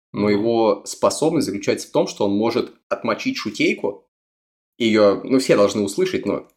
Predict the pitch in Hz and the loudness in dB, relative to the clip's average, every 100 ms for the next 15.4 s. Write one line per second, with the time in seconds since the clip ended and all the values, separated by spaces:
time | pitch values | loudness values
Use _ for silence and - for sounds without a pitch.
0 | _ 107 - - 95 98 - - 95 87 | _ -10 -10 -10 -12 -8 -6 -6 -6 -6
1 | 95 - 127 - - - 98 - _ _ | -4 -4 -4 -6 -6 -4 -4 -4 _ _
2 | - 139 - 127 127 131 127 - _ _ | -6 -4 2 2 4 2 0 -8 _ _
3 | _ _ _ 123 151 151 156 - 123 143 | _ _ _ 0 2 4 2 2 0 -2
4 | - - _ _ _ _ - - _ _ | -2 -10 _ _ _ _ -20 -20 _ _
5 | - 131 131 127 127 131 123 277 247 196 | -12 -4 -2 0 0 0 2 4 6 6
6 | 185 156 135 135 127 127 110 101 151 208 | 4 2 4 4 4 2 2 4 6 4
7 | 120 110 135 117 - 107 104 107 104 87 | 2 2 0 -2 -8 -2 0 0 0 -6
8 | 82 98 95 92 98 90 85 85 - 85 | -6 -2 -2 -4 -4 -4 -4 -8 -10 -8
9 | 92 90 - - 90 82 82 98 127 117 | -2 -2 -2 -8 -14 -12 -4 0 0 -2
10 | 113 - _ 120 131 143 151 147 131 123 | -16 -20 _ 4 4 6 4 2 -2 -4
11 | - 190 151 107 107 104 - - 107 - | 2 2 4 2 2 -2 -4 -10 -8 -8
12 | 110 113 107 - 98 120 107 98 110 127 | 0 2 2 -2 -6 -4 -2 -4 -2 0
13 | 131 123 - 135 131 117 - 131 - 120 | 0 -4 -8 -4 -2 -4 -2 -2 -2 -4
14 | - 107 98 95 - 107 92 113 117 127 | 0 0 2 0 0 -2 -2 -4 2 2
15 | 110 98 98 95 | 0 -2 -2 -2